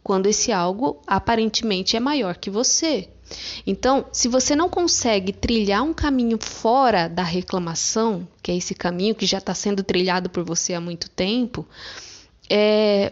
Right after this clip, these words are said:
você não consegue lidar com aquilo de uma maneira adulta, né?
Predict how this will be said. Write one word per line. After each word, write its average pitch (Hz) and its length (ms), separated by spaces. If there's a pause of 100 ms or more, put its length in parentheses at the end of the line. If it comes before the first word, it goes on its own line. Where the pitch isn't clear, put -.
você 247 260
não 277 140
consegue 269 840
lidar 269 440
com 285 100
aquilo 262 480
de 277 100
uma 277 80
maneira 269 420
adulta, 254 680
né? 185 320